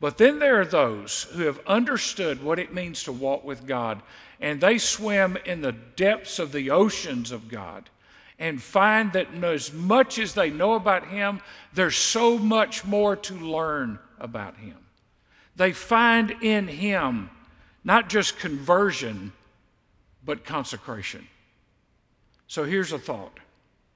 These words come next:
God establishes the relationship. We cultivate the fellowship. God establishes the relationship. God is the agent of salvation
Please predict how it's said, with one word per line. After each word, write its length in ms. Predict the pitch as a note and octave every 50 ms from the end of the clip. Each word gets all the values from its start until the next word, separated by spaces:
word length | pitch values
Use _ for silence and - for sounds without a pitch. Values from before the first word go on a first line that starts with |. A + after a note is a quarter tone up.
| _ _ _ _ _ _ _ _ _ _ _ _ _ _ -
God 440 | B2+ F3 F#3 G3+ A3 A#3 A#3+ B3 A#3 - -
establishes 920 | G3+ D#3 - - - - F3+ F3 F#3 F#3 G3 F3+ - - G3 F#3 E3 C#3+
the 160 | - - E3 C#3+
relationship. 920 | C#3+ C#3 C3+ C3 C#3 D3 E3 D#3+ - - B2+ A2+ - - - G#2 F#2 D#2 - _ _ _ _ _ _ _ _ _ _ _ _ _ _ _ _ _ _ - A#2
We 720 | B2 D3+ F#3+ A3+ A#3 G#3+ E3+ D3 C3+ C3+ C3 A2+ - - _ _ -
cultivate 920 | - - - G#3 G#3+ G3 - - E3 B2+ B2+ A#2+ G#2+ G2 F#2 - - - - _ _ _ _ _ _ _ -
the 100 | - B2+
fellowship. 640 | A#2 - - B2 A2+ G2+ G#2 - - - G#2+ - - _ _ _ _ _ _ _ _ _ _ _ _ _ _ _ _ _ _ _ _ - -
God 320 | C3 E3 G3+ A#3+ C4 B3+ A3+
establishes 760 | F#3+ - - - - E3 D3+ D3 D#3 C#3 - - C#3+ B2+ A#2
the 60 | B2+
relationship. 580 | B2 A#2 A#2 B2+ C3 B2 - - - - A#2+ - - A#2+ B2
God 440 | D3 F3+ A3+ A#3+ A3+ G#3 F3+ D#3+ - - -
is 160 | E3 D3 C3+
the 200 | C3 D3 C#3 - C#3+
agent 360 | D#3+ E3 D3 - C#3+ C3 B2+ -
of 140 | - B2 -
salvation 680 | - - D3+ B2+ A#2+ A#2 B2 A#2+ A2+ G#2+ - - B2